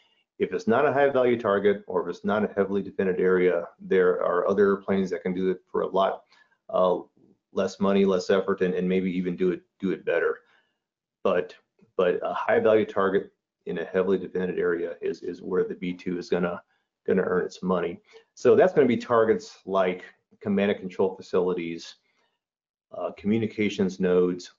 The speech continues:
underground bunkers, maybe, uh, very, uh, very critical air defense sites that if that site was destroyed, might allow other non-stealthy or less stealthy airplanes to, uh, to follow in behind.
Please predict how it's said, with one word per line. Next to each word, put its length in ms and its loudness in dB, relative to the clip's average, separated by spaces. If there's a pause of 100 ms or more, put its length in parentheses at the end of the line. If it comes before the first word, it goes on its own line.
(160)
underground 600 0
bunkers, 640 -2 (420)
maybe, 500 0 (140)
uh, 220 0
very, 580 2 (500)
uh, 200 -4
very 600 2 (120)
critical 560 0
air 120 4
defense 480 -2
sites 520 -2 (260)
that 380 0 (400)
if 160 -2 (580)
that 180 0
site 220 0
was 140 -2
destroyed, 580 2
might 200 0
allow 340 4
other 480 0 (460)
non-stealthy 720 0
or 60 2
less 200 2
stealthy 280 -4
airplanes 580 -2
to, 220 0
uh, 40 -4
to 100 -8
follow 320 0
in 100 0
behind. 460 -2